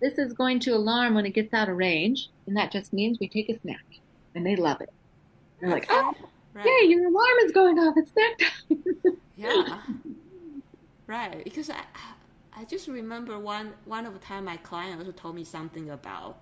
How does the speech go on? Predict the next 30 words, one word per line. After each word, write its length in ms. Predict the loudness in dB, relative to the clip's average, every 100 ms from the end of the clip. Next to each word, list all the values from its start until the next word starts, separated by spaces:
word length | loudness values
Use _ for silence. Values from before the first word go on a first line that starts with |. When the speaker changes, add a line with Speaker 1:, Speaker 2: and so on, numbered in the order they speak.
| _ _
Speaker 2:
similar 540 | -18 -12 -10 -10 -14 -16
things. 360 | -16 -16 -16 -20 _ _ _
Like, 120 | -18 -14
he 180 | -12
has 200 | -10 -12
something 420 | -12 -14 -12 -14 -14
similar 720 | -14 -14 -12 -14 -16 -18 -20 _ _ _
that 140 | -16 -14
he 120 | -12
has 240 | -12 -14
to 140 | -16 -14
manage. 500 | -12 -10 -10 -14 -16 -16
I 120 | -14
don't 300 | -10 -10 -10
remember 340 | -10 -8 -8
whether 200 | -8 -10
it's 80 | -10
diabetes, 640 | -10 -10 -8 -8 -8 -12
but 160 | -12 -12
he, 180 | -14 -16 -20 -20 -18
he 120 | -12 -6
basically 360 | -6 -6 -10
just 140 | -12 -10
tell 220 | -8 -6
me 160 | -8 -8
that, 220 | -10 -12 -18 -10
"Well, 200 | -6 -4
if 140 | -6 -8
my 240 | -10 -10
phone 760 | -12 -6 -2 -2 -4 -8 -14